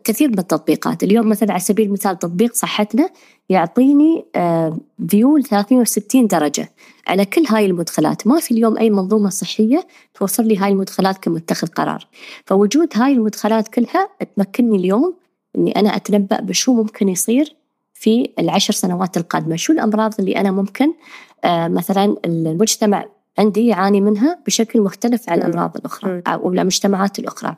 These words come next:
Speaker 2: مم.
Speaker 1: الشيء الثاني يساعدني اليوم أنا إني أصمم برامج الفحوصات الوقائية الأنسب للمجتمع. اليوم، آه، ما يصير أنا أصمم برنامج واحد يناسب الجميع. في مخاطر وراثية في فئات من المجتمع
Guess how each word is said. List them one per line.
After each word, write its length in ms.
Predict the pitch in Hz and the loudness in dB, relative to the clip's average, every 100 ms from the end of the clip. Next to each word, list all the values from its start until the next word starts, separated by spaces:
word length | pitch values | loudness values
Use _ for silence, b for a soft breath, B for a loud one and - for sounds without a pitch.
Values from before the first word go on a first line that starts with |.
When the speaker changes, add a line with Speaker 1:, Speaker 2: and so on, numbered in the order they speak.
| - | -4
Speaker 2:
مم. 140 | 185 165 B B B | -4 -4 B B B
Speaker 1:
الشيء 280 | - 294 311 | -2 2 0
الثاني 580 | 262 - 285 302 330 - | 0 -2 0 2 2 0
يساعدني 520 | 190 - 196 247 226 | -4 -2 -2 0 2
اليوم 260 | 208 233 214 | 2 2 2
أنا 180 | 226 269 | 2 2
إني 260 | 208 185 | 0 -2
أصمم 460 | - - 247 247 302 302 b b - | -2 0 2 2 2 -2 b b -8
برامج 420 | 180 190 220 190 160 196 | -2 0 0 -2 -4 -8
الفحوصات 600 | - - 185 - 220 - | -8 -4 -4 -2 -2 -2
الوقائية 640 | 165 170 175 170 233 269 | -4 -4 -2 -2 0 0
الأنسب 640 | 180 - 208 202 160 160 | 0 0 0 0 -2 -4
للمجتمع. 580 | 156 156 - - 156 - _ b b b b | -6 -4 -6 -2 -4 -4 _ b b b b
اليوم، 480 | 175 202 247 320 320 - - | 2 4 4 0 -2 -6 -4
آه، 460 | 175 175 170 170 - _ _ _ - | 0 0 -2 -4 -6 _ _ _ -2
ما 160 | 214 | 0
يصير 240 | 302 - 247 | 0 0 0
أنا 140 | 214 | 0
أصمم 380 | 196 214 214 190 | 0 0 2 2
برنامج 460 | 175 190 208 180 185 | 0 0 0 0 0
واحد 260 | 202 214 | 0 0
يناسب 340 | 175 180 - 156 | 0 0 0 -2
الجميع. 340 | 151 151 147 - _ _ b b - | 0 2 0 -4 _ _ b b -2
في 140 | 208 | 0
مخاطر 460 | 196 185 214 208 180 | 0 -2 -4 -2 -2
وراثية 480 | 165 165 - 214 175 | 0 0 0 0 0
في 140 | 175 | -2
فئات 360 | - - 196 180 | -2 -2 -2 -2
من 60 | |
المجتمع 460 | 170 196 - 240 | -2 -2 -2 0